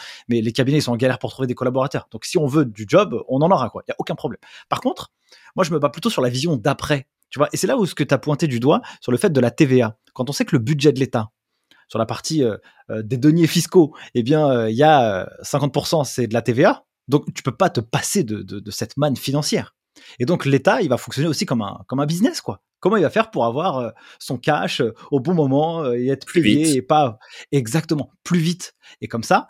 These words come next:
Speaker 2: Délai de
Speaker 1: il,
Speaker 2: paiement.
Speaker 1: il va... exactement, délai de paiement, et donc il va pas emprunter sur les marchés financiers, alourdir la dette de la France, et cetera. Et donc, quand t'as cette vision plutôt long terme, et tu réfléchis pas à court terme, eh ben, en fait, tu peux designer ton profil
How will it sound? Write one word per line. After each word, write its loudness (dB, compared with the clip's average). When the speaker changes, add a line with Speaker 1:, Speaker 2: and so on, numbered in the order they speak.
Speaker 2:
Délai 4
de -2
Speaker 1:
il, -6
Speaker 2:
paiement. 4
Speaker 1:
il -6
va... -10
exactement, 0
délai 4
de 0
paiement, 4
et 4
donc 0
il -2
va 2
pas 2
emprunter 0
sur 0
les 0
marchés -4
financiers, 2
alourdir 2
la 2
dette 2
de 2
la 2
France, -4
et -6
cetera. -2
Et 0
donc, 0
quand 2
t'as 2
cette -2
vision 0
plutôt 0
long 2
terme, -2
et -4
tu 0
réfléchis 0
pas 2
à -4
court -10
terme, -6
eh -4
ben, 0
en -2
fait, -4
tu -10
peux -2
designer 2
ton -6
profil 0